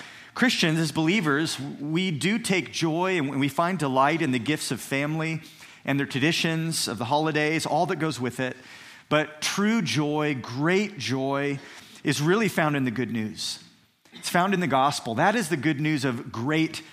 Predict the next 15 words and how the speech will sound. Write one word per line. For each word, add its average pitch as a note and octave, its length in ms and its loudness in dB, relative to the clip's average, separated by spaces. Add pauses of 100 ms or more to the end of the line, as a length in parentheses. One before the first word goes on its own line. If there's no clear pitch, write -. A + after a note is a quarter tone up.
(120)
joy, A#2+ 360 0
an C3+ 100 -2
incomparable F3 960 0
joy, A2+ 500 -4 (400)
a D3+ 60 -2
joy E3+ 460 2
that D3+ 300 2
is, C#3 440 0 (300)
is B2 180 0
eternal, F#3 600 0
a C3+ 100 -2
joy D#3 400 0
that C3+ 180 0
has B2 320 0
substance, - 880 -4